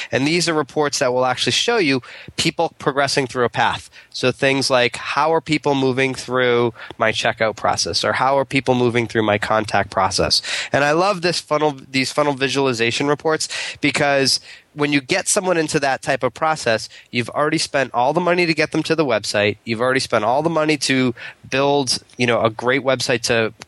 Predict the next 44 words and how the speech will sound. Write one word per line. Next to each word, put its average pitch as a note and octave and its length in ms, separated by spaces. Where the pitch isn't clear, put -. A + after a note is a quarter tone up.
convince C3+ 480
them B2 260
to, A#2 560
uh, G#2+ 320
buy A#2 640
or G#2 220
to - 120
convert A#2 420
in A2+ 80
some A2 240
way. G#2+ 280
And C3 160
these F3+ 180
are F#3 60
usually C#3+ 360
the A2+ 120
last F#3+ 360
few F#3 180
steps - 400
that A#2+ 140
they C3+ 140
need C#3 180
to B2 60
take B2 300
before, A#2 480
uh, A#2 260
they D3 160
get D3 160
what C3 160
they F#3+ 140
want B2 360
and A#2 200
you D3+ 100
get B2 180
what A2 160
you E3+ 180
want. F#2+ 300
And A2+ 160
so A#2+ 160
I C3 140
always F3 260
like D3+ 140
to C3 100
see, B2+ 520